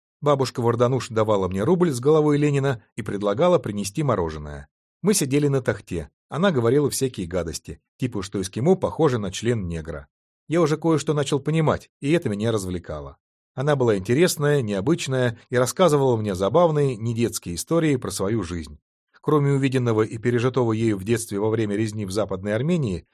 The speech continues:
она пережила ещё и ряд семейных драм. Её сын умер от туберкулёза в двадцать шесть лет, тот самый Марлен, который на самом деле Сергей. У самой бабки Вардануш была теория, что я назван в честь её сына.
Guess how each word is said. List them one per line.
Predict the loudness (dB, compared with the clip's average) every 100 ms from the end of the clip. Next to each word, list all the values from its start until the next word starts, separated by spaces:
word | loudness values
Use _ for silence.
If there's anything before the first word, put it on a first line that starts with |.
| _
она | -4 -2
пережила | 0 0 2 4
ещё | 4 4 0
и | 2
ряд | 4 2
семейных | 0 -2 0 -2 -2
драм. | 0 0 -2 -10 _ _ -6
Её | 0 2
сын | 2 2 0
умер | 0 0 0
от | 0 -2
туберкулёза | 0 0 2 4 4 4
в | 2
двадцать | 2 0 0 -4
шесть | -4 -4 -2
лет, | -4 -4 _ _
тот | -4 0
самый | 2 2 2
Марлен, | 2 4 2 0 -8
который | -8 -4 -2
на | -2
самом | 0 0 0 -2
деле | -4
Сергей. | -4 -4 -4 -4 -8 -10 _ _ _
У | -8
самой | -2 0 4
бабки | 2 2
Вардануш | -2 2 2 0
была | 0 0 2
теория, | 2 4 4 0 -6
что | -10 -2
я | 0
назван | 2 2 0
в | -6
честь | -4 -4 -4
её | -4 -2
сына. | -2 -4 -6 -10